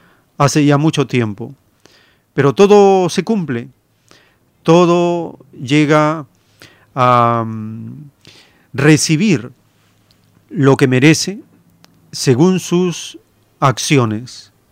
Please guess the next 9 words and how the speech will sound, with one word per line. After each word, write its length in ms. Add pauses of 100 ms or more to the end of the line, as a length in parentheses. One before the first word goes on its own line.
(580)
En 140
el 140
caso 280
del 220
capitalismo, 760 (760)
sembró 480
división, 680 (880)
termina 540
dividido. 720